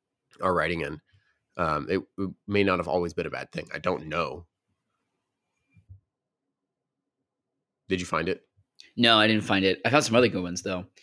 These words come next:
Speaker 2: Um, one, one thing that's really interesting here in Proverbs, uh, ch-, Proverbs chapter twenty, verse nine, you know, we were talking about how a lot of this is like,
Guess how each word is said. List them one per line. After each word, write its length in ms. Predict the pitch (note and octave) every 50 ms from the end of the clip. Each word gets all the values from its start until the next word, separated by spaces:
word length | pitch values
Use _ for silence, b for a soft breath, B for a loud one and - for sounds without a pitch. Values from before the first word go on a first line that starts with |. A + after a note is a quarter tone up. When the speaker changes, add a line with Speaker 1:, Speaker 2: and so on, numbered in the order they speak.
| b b b b b b b b -
Speaker 2:
Um, 460 | A2+ A2 G2+ F#2+ F#2 F#2 F2 E2 - - _ _ _ _ _ _ _
one, 280 | A#2 A#2 A#2+ C3 B2 B2+
one 160 | - A#2 A2+ A2+
thing 160 | B2 A2 G2+
that's 220 | G2 F2 - -
really 160 | - G#2 G2
interesting 320 | F#2+ F#2 - - - G#2 F#2+
here 120 | G2+ F#2+
in 80 | F#2+ -
Proverbs, 560 | - G2+ G2+ G2 G2 F#2+ F2 D#2+ - - - _ _ _ _ _ _ _ -
uh, 460 | G2+ F2+ F2+ F#2 F2 F2 F2+ F2 E2 - - _ _ _ _ _ _ _
ch-, 180 | - - - - - _ - - - - - -
Proverbs 300 | C3 A#2+ A#2 A2+ G2 -
chapter 220 | - - - -
twenty, 300 | - - A2+ G#2+ G#2 G2
verse 240 | F#2+ G2 F#2 - -
nine, 460 | G#2 G2 F#2+ F#2+ F#2+ F#2+ F#2 F#2 - _ _ _ _ _ _ _ _ _ _ _ _ _ _ _ _ _
you 80 | - G#2+
know, 60 | G2
we 60 | G2+
were 80 | G2+ G2+
talking 260 | - A2+ G2+ F#2 G#2
about 180 | F#2+ F#2+ F#2 G2
how 380 | G2+ G2+ F#2+ F#2 F2+ F2+ E2+ - _ _ _ _
a 60 | - G#2
lot 160 | G2+ F#2+ F#2
of 80 | F#2+
this 220 | F#2+ F#2+ F#2+ - -
is 160 | G2+ - -
like, 280 | F#2 F#2 F2+ - -